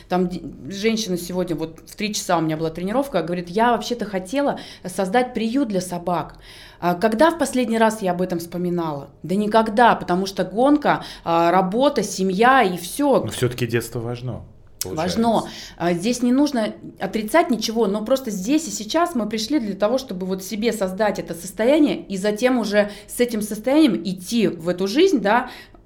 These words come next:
Speaker 1: Вот, э, мысли убираем, а, посмеялись, а, подняли себе уровень, уровень энергии, спину выпрями-,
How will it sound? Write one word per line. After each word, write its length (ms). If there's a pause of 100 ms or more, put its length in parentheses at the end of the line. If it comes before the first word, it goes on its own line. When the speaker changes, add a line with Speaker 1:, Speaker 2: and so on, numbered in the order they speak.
(160)
Speaker 1:
Вот, 460
э, 120
мысли 520
убираем, 580 (240)
а, 140
посмеялись, 840 (220)
а, 100
подняли 400
себе 240
уровень, 540
уровень 400
энергии, 580
спину 420
выпрями-, 600